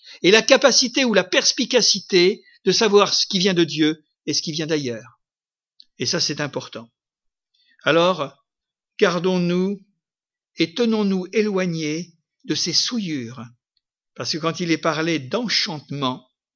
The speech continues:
ce sont des souillures de l'esprit. « Tu seras entièrement à l'Éternel ton Dieu, avons-nous lu, car ces nations que tu chasseras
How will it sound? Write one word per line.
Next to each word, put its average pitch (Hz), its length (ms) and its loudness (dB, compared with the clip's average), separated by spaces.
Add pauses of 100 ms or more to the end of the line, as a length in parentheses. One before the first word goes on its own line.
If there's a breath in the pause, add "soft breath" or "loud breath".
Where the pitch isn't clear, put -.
(400)
ce - 160 -8
sont 208 240 -4
des 156 140 -4
souillures 226 500 -4
de 180 80 -4
l'esprit. « 165 640 -10 (640 loud breath)
Tu 196 140 -2
seras 208 540 4
entièrement 247 640 0
à 196 60 4
l'Éternel 190 600 0
ton 160 180 -6
Dieu, 160 240 -2
avons-nous 165 360 -2
lu, 151 240 -6 (320 loud breath)
car - 200 4
ces 175 200 4
nations 254 420 2
que 175 100 -6
tu 196 160 -6
chasseras 175 560 0